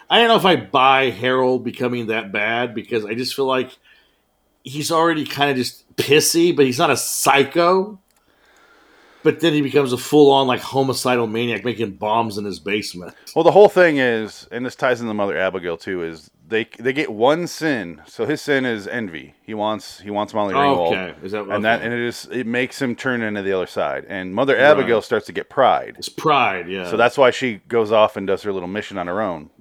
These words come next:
Speaker 2: so that she
Speaker 1: Right.
Speaker 2: can calm the fuck down, 'cause she stops hearing God at that point. That's why she has to go.
Speaker 1: That's why she's doing, okay.
Speaker 2: Yeah. Um, I only found that out because of the
Speaker 1: The
Speaker 2: commentary.
Speaker 1: commentary?
Speaker 2: Yeah.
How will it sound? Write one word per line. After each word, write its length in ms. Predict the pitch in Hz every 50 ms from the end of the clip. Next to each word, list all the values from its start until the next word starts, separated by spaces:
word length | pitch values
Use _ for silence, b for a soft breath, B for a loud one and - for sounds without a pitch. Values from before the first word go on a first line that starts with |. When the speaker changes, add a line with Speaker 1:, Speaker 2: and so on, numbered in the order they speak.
| 110 107
Speaker 2:
so 160 | 107 113 117
that 140 | 127 120 104
she 60 | 123 117
Speaker 1:
Right. 80 | 95
Speaker 2:
can 80 | 98 95
calm 240 | - 110 107 101 95
the 40 | -
fuck 140 | 110 95
down, 160 | - 117 107 -
'cause 160 | - 135 120
she 160 | - 143 139
stops 340 | - - 151 139 123 - -
hearing 280 | 139 123 110 90 85
God 180 | 98 101 92 85
at 60 | 71 60
that 160 | 69 69 -
point. 240 | - 69 71 - -
That's 180 | 82 82 -
why 120 | 101 92 -
she 100 | - 95
has 120 | 82 -
to 60 | -
go. 300 | 78 90 82 78 76 - _ _
Speaker 1:
That's 440 | 113 117 123 123 123 123 117 - 123
why 80 | 110 90
she's 120 | 92 90
doing, 140 | 95 92 92 95
okay. 180 | - 90 87 98
Speaker 2:
Yeah. 140 | 85 - - _ _ _ _ _ _ _ _ _ _ -
Um, 300 | - 98 98 92 90 - - - - -
I 140 | 131 143
only 160 | 156 170 170 147
found 240 | - 156 151 139
that 100 | 131 131
out 140 | 131 127 107 107
because 500 | 110 - - 127 120 107 95 85 73 -
of 360 | 90 95 90 82 76 - _ _ _ _ -
the 280 | 92 87 80 78 76 _ _ _ _ _
Speaker 1:
The 60 | - 123
Speaker 2:
commentary. 260 | 120 107 92 - 117
Speaker 1:
commentary? 420 | 110 - - 107 113 110 120 113 120
Speaker 2:
Yeah. 160 | 110 78 65